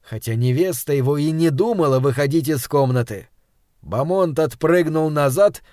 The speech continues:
и в то же мгновение снова услышал звук поцелуя, снова, но на сей раз уже ближе к себе. Тогда он закричал во весь голос: «Мэри, не выходи из будуара!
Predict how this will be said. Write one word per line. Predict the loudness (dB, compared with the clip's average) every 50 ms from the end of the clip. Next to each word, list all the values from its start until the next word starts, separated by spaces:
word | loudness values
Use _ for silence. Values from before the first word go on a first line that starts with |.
| _ _ _ _ _ _
и | -8 -6 -6
в | -4
то | -2 -2 0
же | 0 0 0
мгновение | -2 -2 -2 -2 0 2 4 4 4 2 2 2 0 0
снова | 0 -2 -4 -4 -2 -2 -2 0 2 2
услышал | 2 2 2 0 0 -2 -2 -2 -2 -2 0 0 0 2
звук | 0 0 2 2 0 0 -2 -6 -4
поцелуя, | -2 -2 -2 0 2 2 2 2 2 -2 0 2 2 2 2 2 -2 -4
снова, | -8 -8 -6 -4 -2 0 2 2 4 4 2 0 0 -2
но | -2 -2 0 0
на | 0 -2 -2
сей | -4 -6 -10 -8 -4 -2 0
раз | 0 0 0 0 0
уже | -2 0 2 0 0
ближе | 2 2 0 0 -2 -4 -6 -6 -6 -6
к | -8
себе. | -8 -10 -10 -12 -6 -2 2 2 4 2 2 0 -4 _ _ _ _ _ _ _ _ _
Тогда | -4 -4 -2 -2 -2 0 0
он | -2 -2 -2 -2
закричал | -2 -2 -2 -2 -2 -4 -4 -4 -4 -2 0 2 2 2 2 2
во | 0 0 0
весь | 2 2 2 2 0 0
голос: | 2 4 4 6 6 4 2 0 -2 -6 -14 _ _ _ _ _ _ _ -6
«Мэри, | -2 2 2 4 4 4 4 4 2 0 -4 -12 _ _ -4
не | 0 2 2 4
выходи | 4 4 4 2 2 2 2 2 2 2
из | 4 4
будуара! | 4 4 4 4 6 6 6 4 4 4 4 4 4 2